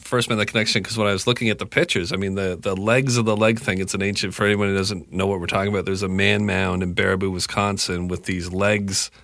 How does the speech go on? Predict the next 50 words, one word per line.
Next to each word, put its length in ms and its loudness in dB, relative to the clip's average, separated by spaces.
on 200 0
it, 280 -6
and 100 -4
they 80 4
painted 420 2
the 80 -2
road 340 6
because 280 -4
they 120 -2
ruined 420 2
it, 80 0
and 100 -2
they 80 -2
painted 320 0
the 100 -2
road 260 0
white 460 2
where 160 -2
the 100 0
legs 320 -2
would 100 -4
have 120 -4
been, 280 2
and 100 -2
it 40 -2
looks 220 0
like 140 -4
casts 640 2
on 140 2
this 200 -2
thing. 300 -4
And 160 6
in 140 6
the 80 2
case 340 2
I 20 6
was 140 0
covering, 380 4
the 80 0
guy 300 6
was 200 0
a 40 0
bone 400 4
breaker, 400 0
and 80 -2
he 60 -2
was 140 -4
breaking 420 2
kids' 460 -2
legs, 640 0